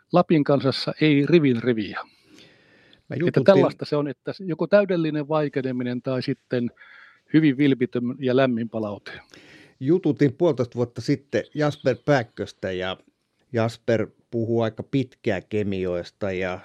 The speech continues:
Speaker 2: Jasper oli sitä mieltä, että kyseessä on Suomen suurin ympäristörikos. Menisitkö näin pitkälle sinäkin?
Speaker 1: Totta kai, mutta tietenkin tämä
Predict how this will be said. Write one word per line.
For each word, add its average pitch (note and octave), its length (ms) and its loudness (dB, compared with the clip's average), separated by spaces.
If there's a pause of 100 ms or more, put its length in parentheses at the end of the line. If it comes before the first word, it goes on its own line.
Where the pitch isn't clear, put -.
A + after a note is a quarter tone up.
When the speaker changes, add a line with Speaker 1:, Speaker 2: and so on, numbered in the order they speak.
(360)
Speaker 2:
Jasper A#2 500 -4 (440)
oli A2+ 140 -10
sitä A#2+ 260 -2
mieltä, B2 360 -2
että B2 180 -8
kyseessä A#2+ 460 -4
on A#2 60 -4
Suomen A#2+ 300 -2
suurin A#2+ 460 -2
ympäristörikos. A#2+ 1500 -2 (200)
Menisitkö A2+ 540 -4
näin C3 180 0
pitkälle A2 580 -4 (300)
sinäkin? - 500 -4 (800)
Speaker 1:
Totta D3 300 6
kai, E3 240 6
mutta C#3+ 320 0
tietenkin D#3 600 -2
tämä D#3 340 0